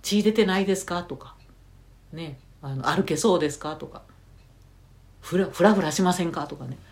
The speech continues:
ちょっと具体的に <laughs> 聞いてみようかな。「大丈夫？」って言われると、もう「大丈夫」って答えるしかないからさ。「立てますか？」って言われたら、「あ、どうでしょう。あ、立てそうです」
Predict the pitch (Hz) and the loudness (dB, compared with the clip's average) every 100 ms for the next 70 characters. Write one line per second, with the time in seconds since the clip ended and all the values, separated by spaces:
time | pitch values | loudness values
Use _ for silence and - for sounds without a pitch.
0 | - - - 359 233 151 214 233 254 - | -20 -20 -6 -2 0 2 6 8 8 4
1 | - 330 330 269 - - - - - - | 2 4 4 2 0 -10 -12 -20 -20 -20
2 | - - 302 - 269 320 240 196 170 165 | -12 -8 -6 -2 0 4 4 6 4 6
3 | 240 415 453 320 330 - 175 175 175 180 | 8 10 10 10 6 6 8 8 6 4
4 | 196 226 381 370 311 214 175 180 175 185 | 6 8 8 8 6 4 4 2 4 4
5 | 208 160 156 143 156 185 240 - 123 113 | 4 2 0 -2 0 2 2 2 -2 -2
6 | 120 - - - - - - 254 254 262 | -6 -8 -14 -20 -20 -8 0 6 8 8
7 | - 370 381 190 175 160 139 - 254 262 | 8 6 8 4 4 2 -2 0 0 -2
8 | 247 - - - - 185 302 262 233 220 | -6 -16 -20 -16 -2 4 6 6 6 6
9 | 175 - - - - - - - - 240 | 4 0 -14 -20 -20 -20 -20 -12 0 0
10 | 247 233 247 233 302 226 202 - 147 | 2 4 4 6 6 8 6 2 -8